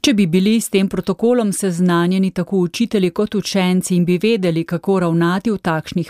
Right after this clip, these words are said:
primerih, bi bilo panike v šolah in tudi med starši manj, se je strinjal docent za socialno psihologijo na ljubljanski filozofski fakulteti Žan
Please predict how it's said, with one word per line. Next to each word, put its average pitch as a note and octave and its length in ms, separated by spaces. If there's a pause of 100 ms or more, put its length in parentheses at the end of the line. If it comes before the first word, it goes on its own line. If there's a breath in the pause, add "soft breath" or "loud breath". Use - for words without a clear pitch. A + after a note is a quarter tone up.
primerih, F3 560
bi F3 140
bilo D#3 240
panike G3 580
v G#3 160
šolah F#3 500
in E3 140
tudi F#3+ 240
med G3 160
starši E3 540
manj, F#3+ 400 (300 loud breath)
se F#3+ 180
je F3+ 100
strinjal F3+ 520
docent E3 520
za D3 180
socialno E3 640
psihologijo F3 800
na E3 120
ljubljanski E3 720
filozofski E3 760
fakulteti F3 840
Žan D#3 380